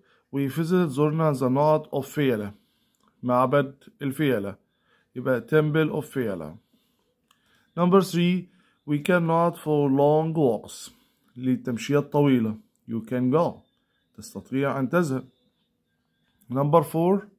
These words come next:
the Elephant Island، جزيرة الأفيلة، is not of history، مليئة بالتاريخ. يعني إيه مليئة؟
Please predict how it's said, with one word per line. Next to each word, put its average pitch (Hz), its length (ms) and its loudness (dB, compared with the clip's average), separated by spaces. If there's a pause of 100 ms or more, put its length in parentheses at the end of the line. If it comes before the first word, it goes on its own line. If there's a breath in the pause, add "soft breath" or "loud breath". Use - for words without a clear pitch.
(1500)
the 156 140 4
Elephant 196 400 4
Island، 165 420 2
جزيرة 143 340 -2
الأفيلة، 143 560 2
is 127 180 -6
not 151 340 0
of 143 120 -6
history، 143 400 -4
مليئة 131 400 -2
بالتاريخ. 139 580 0
يعني 123 160 -6
إيه 139 80 -2
مليئة؟ 139 400 0